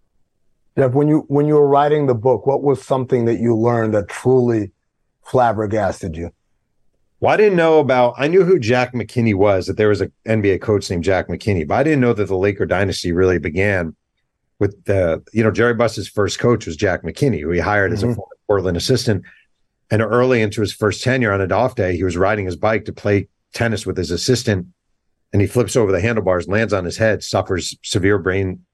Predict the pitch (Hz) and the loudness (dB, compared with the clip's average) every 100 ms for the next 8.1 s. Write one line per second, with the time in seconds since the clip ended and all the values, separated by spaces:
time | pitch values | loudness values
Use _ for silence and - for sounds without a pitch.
0 | _ 95 87 - 98 117 104 107 104 98 | _ -4 -4 -4 0 0 0 0 0 0
1 | 98 98 - _ _ - 98 120 113 110 | 0 0 -4 _ _ -4 0 0 0 -2
2 | 101 90 92 104 85 87 127 104 90 _ | -4 -8 -6 -4 -2 0 0 -2 -6 _
3 | _ _ _ _ - 107 113 104 98 90 | _ _ _ _ -4 -2 0 -4 -6 -8
4 | 80 95 95 104 - 85 95 82 87 - | -2 0 0 -2 -4 -6 -4 -4 -6 -6
5 | - 98 82 80 107 90 73 85 82 - | -6 -4 -2 -2 -2 -4 -8 -12 -10 -4
6 | 90 92 92 90 - 92 85 - 95 82 | -2 0 -2 -4 -4 -2 -2 -2 -4 0
7 | 92 87 85 80 82 76 - 101 - 82 | 0 0 -2 -4 -6 -4 -2 -2 -2 -4